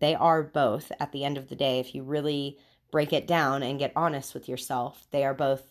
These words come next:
our habits and our choices. So first, wanted to make that clear.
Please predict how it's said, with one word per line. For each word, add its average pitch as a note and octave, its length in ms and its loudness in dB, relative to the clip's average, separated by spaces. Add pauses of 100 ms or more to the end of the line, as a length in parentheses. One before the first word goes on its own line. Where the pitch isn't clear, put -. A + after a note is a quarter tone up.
(240)
our C3+ 180 2
habits C#3 540 -4 (180)
and D#3+ 220 0
our G#2+ 240 4
choices. - 500 -4
So - 240 -4 (1000)
first, A3+ 280 4
wanted G3+ 200 2
to G3 80 2
make E3+ 160 2
that D#3 240 6
clear. C#3 480 -2